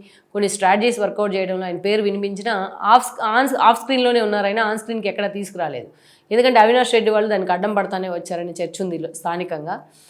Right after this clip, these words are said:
So మొత్తానికైతే ఇప్పుడు దుష్యంత్ని తెర మీదకు తీసుకురావాలని జగన్మోహన్ రెడ్డి భావిస్తూ ఉన్నారు.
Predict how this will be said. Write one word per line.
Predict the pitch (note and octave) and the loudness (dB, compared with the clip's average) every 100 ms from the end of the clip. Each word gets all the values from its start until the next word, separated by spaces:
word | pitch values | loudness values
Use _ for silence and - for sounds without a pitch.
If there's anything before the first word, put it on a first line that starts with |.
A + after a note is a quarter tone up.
| _ _ | _ _
So | A#3 | -2
మొత్తానికైతే | G#3+ A3 C4+ B3 A#3 | 0 2 2 4 2
ఇప్పుడు | A#3 A#3 C#4+ A#3+ A3 | -2 -2 0 2 2
దుష్యంత్ని | G3 G#3+ C4 A#3+ A#3+ | 0 -2 -2 -2 -2
తెర | G#3+ | -2
మీదకు | G#3 G#3 G3 | -2 -2 -4
తీసుకురావాలని | F#3 F#3 F#3 F3+ F3 F3+ | -8 -6 -4 -2 -4 -6
జగన్మోహన్ | F#3+ F3 F#3 F3+ | -4 -4 -4 -6
రెడ్డి | F3 E3+ | -8 -8
భావిస్తూ | D#3 E3 F3 - D#3 | -4 -4 -6 -8 -10
ఉన్నారు. | D#3 | -10